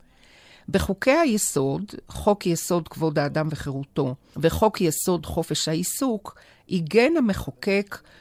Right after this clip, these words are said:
שורה של זכויות אדם חוקתיות והקנה להן מעמד על-חוקתי. באותם חוקי יסוד נכללו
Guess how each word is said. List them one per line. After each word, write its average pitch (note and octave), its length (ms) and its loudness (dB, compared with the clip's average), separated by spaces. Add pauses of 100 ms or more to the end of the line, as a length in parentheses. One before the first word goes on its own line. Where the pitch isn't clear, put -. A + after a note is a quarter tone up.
שורה G3 540 2
של G3+ 200 -2
זכויות F3 580 -2
אדם E3 280 0
חוקתיות F3 880 -2 (360)
והקנה G3 500 8
להן A#3 360 6
מעמד E3+ 500 4 (120)
על-חוקתי. D3 800 -4 (1400)
באותם F#3 500 6
חוקי - 320 2
יסוד D#3 580 2 (460)
נכללו F#3+ 760 4